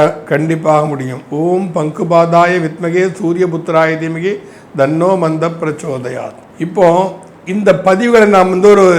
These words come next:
பொதுவான ஒரு பதிவாக நம்ம கொடுத்துருக்கோம். இந்த பதிவுகளை பற்றிய உங்களுடைய கமெண்ட்கள் எதுவாக இருந்தாலும்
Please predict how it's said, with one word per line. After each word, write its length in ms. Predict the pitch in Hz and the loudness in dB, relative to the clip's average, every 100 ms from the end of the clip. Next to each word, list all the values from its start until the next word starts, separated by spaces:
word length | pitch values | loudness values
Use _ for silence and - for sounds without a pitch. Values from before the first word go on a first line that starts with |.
| 165 - - - - - - | 0 -6 -14 -20 -20 -20 -2
பொதுவான 340 | 185 208 214 214 202 | 0 4 6 6 4
ஒரு 100 | 160 | 4
பதிவாக 320 | 180 190 190 180 | 4 6 4 4
நம்ம 140 | 165 175 | 2 0
கொடுத்துருக்கோம். 480 | 165 160 139 131 - - - - - - 175 | -2 -2 -4 -6 -12 -20 -20 -20 -12 -4 0
இந்த 120 | 180 - | 0 2
பதிவுகளை 420 | 175 226 233 220 175 | 2 2 2 2 2
பற்றிய 300 | 220 165 208 214 - 160 | 0 0 2 2 0 -2
உங்களுடைய 400 | 180 170 170 160 147 143 | -2 2 4 4 2 0
கமெண்ட்கள் 580 | 180 185 214 190 175 165 160 - - - - - 160 | -2 0 2 2 4 2 -2 -12 -20 -20 -12 -2 2
எதுவாக 380 | 208 220 208 185 185 | 6 8 8 6 4
இருந்தாலும் 500 | 170 165 160 160 | 4 6 6 4